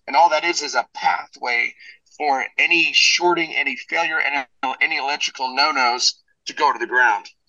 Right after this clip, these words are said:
So if you have a, a can and it's loose, you may get some level of resistance, but not necessarily a lot. The other thing, too, is what your metal can made out of, right? It's 'cause some metals are more conductive than other metals.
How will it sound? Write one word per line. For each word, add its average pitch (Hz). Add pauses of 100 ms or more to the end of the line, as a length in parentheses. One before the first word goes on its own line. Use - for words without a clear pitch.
(240)
So - (800)
if 139
you 165
have 160
a, 147 (140)
a 135
can 175 (480)
and 139
it's 127
loose, 156 (520)
you 151
may 156
get -
some 180
level 147
of 131
resistance, 135
but 127
not 127
necessarily 131
a 117
lot. 127
The 151
other 180
thing, 143
too, 160
is 139
what 147
your 135
metal 127
can 123
made 120
out 104
of, 98
right? 123 (440)
It's -
'cause 135
some 170
metals 143
are 139
more 131
conductive 131
than 113 (100)
other 135
metals. 110